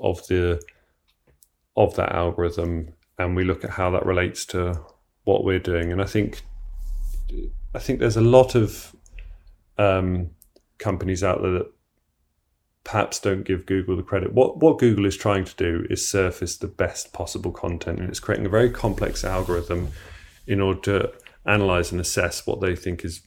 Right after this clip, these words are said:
very good content. And they have a clear direction, which is, is this good for the user? Um, does it, does it ans-, does it solve the question? So if someone's typed in,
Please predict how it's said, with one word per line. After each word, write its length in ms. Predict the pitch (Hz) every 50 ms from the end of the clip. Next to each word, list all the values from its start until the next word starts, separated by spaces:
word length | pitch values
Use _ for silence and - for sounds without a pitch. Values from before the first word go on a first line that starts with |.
| _ -
very 300 | 107 98 101 90 87 87
good 200 | 85 - 92 -
content. 500 | - 95 92 90 - - 95 95 98 - - _ _ _ _ _ _
And 160 | - 107 113 110
they 100 | 113 107
have 180 | 98 113 107
a 80 | 113 -
clear 340 | 113 - - 143 143 143 127
direction, 560 | 98 98 90 85 82 - - - - 90 90
which 180 | 87 82 - -
is, 380 | 90 90 87 82 82 - - - - _ _ _ - _ _ _ _ _ _ _ _
is 200 | 143 135 117 113
this 160 | 127 113 -
good 200 | - 110 101 -
for 80 | -
the 120 | 95 90 92
user? 640 | 92 92 92 92 85 - - 92 90 87 90 87 80 82 - _ _ _ _
Um, 480 | - 92 90 90 87 87 90 90 87 - - _ _
does 180 | - 123 113 107
it, 260 | 117 117 117 - -
does 160 | - 127 113
it 160 | 131 127 -
ans-, 360 | - 113 110 110 113 113 - -
does 260 | - - 131 131 139
it 80 | 143
solve 640 | - - - - 120 113 117 113 110 104 92 - -
the 100 | 104 98
question? 720 | - - - 107 - - - - - - 95 90 90 85 - - _ _
So 160 | - - 107
if 80 | 95 -
someone's 360 | - 143 143 139 117 113 -
typed 360 | - - 101 87 - - -
in, 340 | 98 95 92 95 92 90